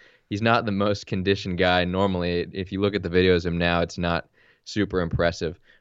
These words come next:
Um, so this is where I lead to my opinion on this. I think this is a stupid fight. I think this is absolutely ridiculous. And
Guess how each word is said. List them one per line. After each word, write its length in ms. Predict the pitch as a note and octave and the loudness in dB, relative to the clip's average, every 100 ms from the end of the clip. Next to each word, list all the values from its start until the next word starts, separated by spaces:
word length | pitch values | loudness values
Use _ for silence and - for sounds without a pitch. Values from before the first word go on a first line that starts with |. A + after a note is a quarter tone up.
| _ | _
Um, 480 | F2 F2+ F2+ F2 E2 - _ _ _ | 0 2 4 2 -2 -10 _ _ _
so 300 | - C3 B2 - _ _ - | 0 0 0 -8 _ _ -18
this 220 | B2 C3+ | -2 0
is 120 | C3 A2+ | 0 -6
where 300 | A2 G#2+ G2+ | 0 4 6
I 140 | G2 | 4
lead 360 | F#2 G2 F#2+ F#2 | 2 -2 -2 -6
to 140 | - | -8
my 480 | F2+ F2 F2 E2 D#2 - | -4 0 0 -2 -4 -6
opinion 440 | F#2 - A2+ F#2+ | -8 -2 0 2
on 120 | F2 F2 | 2 0
this. 160 | F2 G#2 | -2 -2
I 100 | A#2+ | 0
think 240 | C3+ - | 0 -2
this 140 | G#2 | -6
is 240 | G#2 F#2+ G2 - - | -6 -6 -8 -8 -2
a 160 | F#2+ | -2
stupid 560 | F2 - - A2+ G2+ F2 | -2 -10 -6 -4 -2 -4
fight. 220 | E2+ D#2+ | -2 0
I 100 | F#2 | 0
think 180 | F#2+ G#2 | -2 -2
this 80 | G#2 | -4
is 160 | F#2+ - | -6 0
absolutely 440 | G2 G2+ - G2+ | 0 0 -2 -4
ridiculous. 640 | F2+ E2 F2 - E2 D2+ - _ _ _ _ _ | -4 -6 -8 -6 -6 -6 -12 _ _ _ _ _
And 260 | F#2+ F#2+ | -2 0